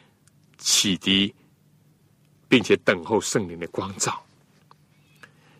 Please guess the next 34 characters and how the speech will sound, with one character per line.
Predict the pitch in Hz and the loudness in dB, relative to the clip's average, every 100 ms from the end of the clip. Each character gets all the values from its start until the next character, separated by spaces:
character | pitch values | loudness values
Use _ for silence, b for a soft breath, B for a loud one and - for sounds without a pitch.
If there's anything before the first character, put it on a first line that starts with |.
| b | b
经 | - 214 220 | 0 4 8
验 | 220 120 | 6 6
告 | 131 113 | 4 2
诉 | - 110 | 4 2
我 | 82 | 2
们 | 80 | -2
呢， | 82 - _ _ b b b b b b b | -10 -10 _ _ b b b b b b b
我 | 127 | 4
们 | 180 | 6
的 | 180 | 6
脑 | 110 156 | 8 6
海 | 160 | 6
里 | 107 92 | 0 -2
面 | 92 98 87 - b b b | 0 2 0 -6 b b b
如 | - 135 | 2 4
果 | 123 | 4
充 | - - 254 | 4 2 4
满 | 185 87 | 4 2
了 | 95 | 0
神 | - - | 2 2
的 | 104 | 4
话 | 131 143 98 | 4 4 4
语， | 82 78 - _ _ b b b b b | -2 -12 -18 _ _ b b b b b
或 | - 139 | 2 4
者 | 107 | 4
是 | 98 117 | 2 0
说 | - 113 110 107 b b b b | 4 8 8 4 b b b b
对 | - 117 | 2 4
圣 | - 175 139 | 4 2 0
经 | 156 156 151 b b | 0 0 -2 b b
越 | 185 147 | 4 4
熟 | - 104 120 | 6 4 4
悉 | 151 - 101 | 4 0 -2
呢， | 85 | -4